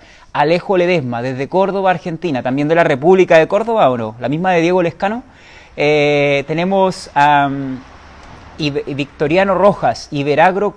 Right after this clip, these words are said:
Perú. Dai-, Dairo Ruiz, Colombia. Perfecto. Cascabel, Paraná. Du, du Brasil también tenemos acá. Eh, Luis, eh, de Venezuela. Agustín Lescano.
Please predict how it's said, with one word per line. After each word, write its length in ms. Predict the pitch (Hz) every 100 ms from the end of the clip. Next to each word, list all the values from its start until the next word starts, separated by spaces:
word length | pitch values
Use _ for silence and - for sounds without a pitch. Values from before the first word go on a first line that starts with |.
| -
Perú. 440 | 151 143 180 135 - - _ _ 143
Dai-, 420 | 135 156 160 156
Dairo 540 | 135 160 196 220 226
Ruiz, 420 | 185 185 180 - -
Colombia. 720 | 139 151 190 160 123 110 98 - _ -
Perfecto. 880 | - 135 - - 185 - - 135 113 - - -
Cascabel, 720 | 180 - - 175 214 185 131
Paraná. 840 | - 160 165 165 196 180 123 120 123
Du, 340 | 123 175 151
du 160 | 139 202
Brasil 520 | 202 175 - 247 196
también 360 | 160 147 151 135
tenemos 340 | 127 120 117
acá. 240 | 127 101 - - - - -
Eh, 420 | 139 139 139 139 139
Luis, 640 | 175 226 254 - - - _
eh, 420 | 147 139 135 131 131
de 160 | 127 170
Venezuela. 880 | 165 151 143 214 214 151 120 98
Agustín 640 | - 143 160 139 - 220 214
Lescano. 640 | 175 - 220 202 147 113